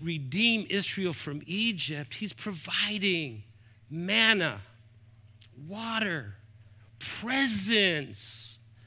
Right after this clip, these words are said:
a pillar of fire, a cloud. He is with them like a mother eaglet's with, a mother eagle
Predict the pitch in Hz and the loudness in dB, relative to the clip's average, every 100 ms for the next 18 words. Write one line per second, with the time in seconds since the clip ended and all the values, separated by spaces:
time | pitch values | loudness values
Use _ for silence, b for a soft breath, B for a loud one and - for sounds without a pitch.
0 | b b b 156 - 277 277 254 - 220 | b b b -10 2 4 6 4 0 -2
1 | 240 233 202 - - 220 247 240 214 139 | 2 2 2 0 -4 0 2 4 2 0
2 | B B B B - 269 262 220 147 180 | B B B B 4 8 8 8 4 -2
3 | 180 202 311 277 - 226 208 190 185 175 | -2 0 0 0 0 4 4 4 2 -2
4 | 180 180 190 196 175 170 - B - - | -2 -2 0 2 2 0 -2 B 4 8
5 | 240 180 185 151 - 175 160 - - B | 8 6 2 0 -2 -2 -2 -4 -14 B
6 | B B B B B - - B B B | B B B B B -16 -16 B B B
7 | - 143 160 160 156 180 165 143 | -14 -4 -2 0 4 6 4 2